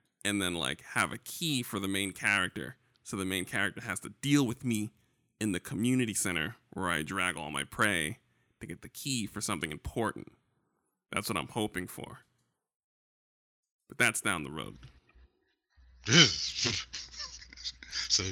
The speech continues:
Speaker 2: so smart, smart zombies. That's what we're going with.
Speaker 1: I don't even, I don't need, just like I said before, just, just monsters you have to deal with. Like, I don't need to be smart. I need to be dealt with. Like, I need you to think about what's happening. Like, you walk into an area and, like, something happens, like a car gets thrown,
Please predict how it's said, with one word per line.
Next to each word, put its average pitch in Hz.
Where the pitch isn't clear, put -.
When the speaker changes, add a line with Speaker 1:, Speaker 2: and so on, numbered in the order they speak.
Speaker 2:
so -
smart, 139
smart -
zombies. -
That's 135
what 101
we're 92
going 87
with. -
Speaker 1:
I 160
don't 185
even, 170
I 151
don't 175
need, 185
just 143
like 156
I 156
said 156
before, 139
just, 131
just -
monsters 170
you 147
have 147
to 143
deal 127
with. 120
Like, 131
I 160
don't 226
need 226
to 175
be 143
smart. 147
I 151
need 170
to 165
be 131
dealt 127
with. 120
Like, 123
I 127
need 147
you 156
to 170
think 160
about 131
what's 113
happening. 107
Like, 113
you 123
walk 143
into 156
an 135
area 147
and, 117
like, 101
something 147
happens, 139
like 131
a 98
car 143
gets 131
thrown, 131